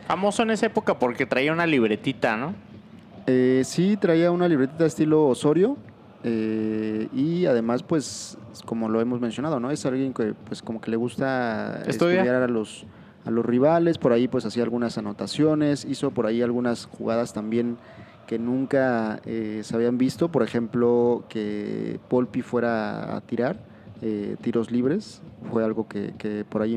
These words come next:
Speaker 2: comenzó a implementar, y algunas jugadas a balón parado, que, pues, la verdad yo nunca las había visto, eh,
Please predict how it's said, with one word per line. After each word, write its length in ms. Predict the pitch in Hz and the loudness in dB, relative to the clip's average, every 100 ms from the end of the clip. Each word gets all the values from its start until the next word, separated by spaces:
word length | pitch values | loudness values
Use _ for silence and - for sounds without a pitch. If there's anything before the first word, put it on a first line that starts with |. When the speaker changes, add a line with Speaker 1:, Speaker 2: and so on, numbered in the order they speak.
| 110 | -4
Speaker 2:
comenzó 420 | 113 110 104 117 | -4 -4 -2 -4
a 20 | |
implementar, 600 | 117 120 117 117 143 190 | -2 0 0 0 2 2
y 160 | 202 117 | 0 0
algunas 560 | 110 120 127 123 - - - - | 2 2 2 0 -4 -14 -20 -4
jugadas 420 | 120 117 123 123 | 2 4 4 2
a 60 | 117 | 0
balón 260 | 107 117 117 | 2 0 2
parado, 440 | 120 120 131 220 - - - - | 2 4 2 0 -8 -20 -20 -6
que, 380 | 110 107 104 101 | -4 -2 -2 -2
pues, 120 | 113 | -2
la 60 | 110 | 0
verdad 220 | 110 117 | 2 0
yo 60 | 120 | 0
nunca 160 | 120 120 | 0 0
las 200 | 110 110 | 0 0
había 140 | 110 | 0
visto, 540 | 117 123 - 185 160 | 0 0 0 0 0
eh, 100 | 92 | -2